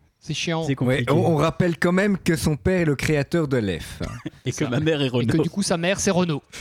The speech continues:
Speaker 2: <laughs> C'est d'ailleurs pour ça que c'est ma photo de profil sur Discord.
Speaker 3: Ah ouais, voilà.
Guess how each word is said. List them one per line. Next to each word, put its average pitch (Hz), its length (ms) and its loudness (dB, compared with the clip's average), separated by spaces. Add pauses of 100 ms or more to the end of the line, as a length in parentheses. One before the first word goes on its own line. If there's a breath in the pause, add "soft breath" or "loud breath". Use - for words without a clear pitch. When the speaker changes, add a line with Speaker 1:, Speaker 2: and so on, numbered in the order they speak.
(120)
Speaker 2:
<laughs> - 220 -14
C'est 147 260 -4
d'ailleurs 151 280 0
pour 165 180 -4
ça 190 220 0
que 170 220 2
c'est 143 280 0
ma 120 140 2
photo 123 360 -2
de 117 100 0
profil 113 340 -4
sur 120 180 -8
Discord. 101 440 -6 (1200 soft breath)
Speaker 3:
Ah 208 240 2
ouais, 160 200 0
voilà. 135 340 -4